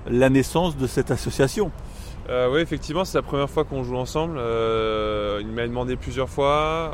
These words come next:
Speaker 2: euh, justement pour jouer sur les grands chelems. Et, euh, et cette fois-ci, euh, euh, il m'a re-, m'a redemandé quand il a su que j'allais pas forcément rester avec mon ancien partenaire. Euh, et on savait qu'on allait rentrer avec le classement ensemble.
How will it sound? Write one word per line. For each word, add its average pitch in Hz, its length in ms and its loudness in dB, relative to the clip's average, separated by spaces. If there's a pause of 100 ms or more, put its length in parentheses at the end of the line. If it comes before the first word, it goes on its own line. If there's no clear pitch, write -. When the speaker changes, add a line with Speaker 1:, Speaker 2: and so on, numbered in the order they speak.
Speaker 2:
euh, 107 560 -4 (260)
justement 131 300 -4
pour 127 100 -8
jouer 120 160 -2
sur 123 140 -4
les 120 100 -2
grands 117 160 -4
chelems. 139 320 -2 (600)
Et, 113 200 -2
euh, 110 300 0
et 110 60 -2
cette 127 180 -6
fois-ci, 143 500 -4
euh, 139 60 0
euh, 113 540 0 (680)
il - 140 -10
m'a 117 100 0
re-, 123 160 0
m'a 123 200 2
redemandé 139 580 2
quand 131 280 -4
il 131 40 -2
a 123 60 2
su - 160 -8
que 117 800 0
j'allais 117 180 -2
pas 127 160 -2
forcément 127 400 -4
rester 127 260 -2
avec 127 120 -4
mon 120 80 -4
ancien 120 260 -6
partenaire. 120 440 -6 (760)
Euh, 107 460 -6 (140)
et 117 40 -6
on 117 80 -4
savait 131 240 0
qu'on 131 160 -4
allait 123 140 2
rentrer 123 280 0
avec 123 120 -2
le 127 80 0
classement 131 380 -2
ensemble. 139 320 -2